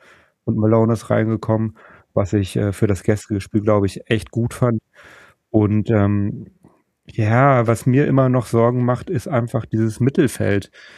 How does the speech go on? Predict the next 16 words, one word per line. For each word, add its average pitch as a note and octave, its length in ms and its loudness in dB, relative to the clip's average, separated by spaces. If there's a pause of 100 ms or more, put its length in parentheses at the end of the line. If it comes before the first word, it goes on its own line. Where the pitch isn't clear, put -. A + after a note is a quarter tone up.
(300)
Dieses A2 260 0
Mittelfeld B2 880 0
mit, A#2 500 -4
äh, - 320 -4
Stefaniak, B2 840 -2
der A#2+ 480 0 (580)
seiner A2+ 300 0
Form A#2 260 -2
hinterherläuft, A2+ 1300 -2
Klausen, B2+ 540 2
der B2 160 0
irgendwie A#2 300 -4
auch B2 320 -6
keinen B2 440 0 (480)
klaren A#2+ 400 0
Ball A#2+ 360 0